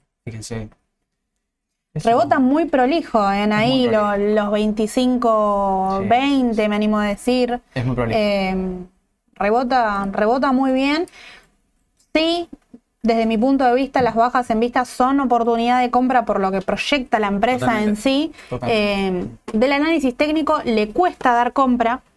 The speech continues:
Speaker 2: ¿sí? La realidad es que hay muy pocas veces que Vista da, eh, compra y hace bajas contundentes y respeta
Speaker 1: Ujú.
Speaker 2: bajar,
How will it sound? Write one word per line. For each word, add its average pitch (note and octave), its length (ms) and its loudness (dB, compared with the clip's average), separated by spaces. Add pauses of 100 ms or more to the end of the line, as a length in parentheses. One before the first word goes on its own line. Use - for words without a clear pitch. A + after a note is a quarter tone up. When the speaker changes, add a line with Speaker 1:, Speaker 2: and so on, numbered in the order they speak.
(140)
Speaker 2:
¿sí? A3+ 280 0
La G3 140 0
realidad G3 320 0
es B3 60 -6
que B3 100 0
hay A3+ 80 0
muy B3+ 240 2
pocas B3 300 0
veces A#3+ 340 0
que A3 180 0
Vista A3 320 0
da, A3 320 0 (300)
eh, F#3+ 360 -2
compra C4 400 2
y A3+ 60 2
hace G#3+ 180 0
bajas A3 300 0
contundentes A3 640 0
y A3+ 40 0
respeta C4+ 640 -2 (140)
Speaker 1:
Ujú. D#3 160 -4
Speaker 2:
bajar, A#3 480 0